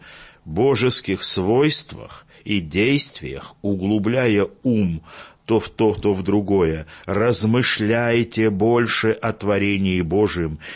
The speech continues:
и промышлении, о воплощении Бога Слова и совершенном им деле спасения нашего, о Его смерти, воскресении и вознесении на небо, о ниспослании с-, Духа Святаго, устроении Святой Церкви, хранительницы истины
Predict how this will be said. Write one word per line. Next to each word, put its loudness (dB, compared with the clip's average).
и -4
промышлении, -2
о -2
воплощении 0
Бога 2
Слова 0
и -2
совершенном 0
им 0
деле 2
спасения 0
нашего, -2
о -4
Его 2
смерти, -2
воскресении 0
и 0
вознесении -2
на -4
небо, -2
о -2
ниспослании 0
с-, 0
Духа 0
Святаго, -4
устроении -2
Святой -4
Церкви, -4
хранительницы -6
истины -6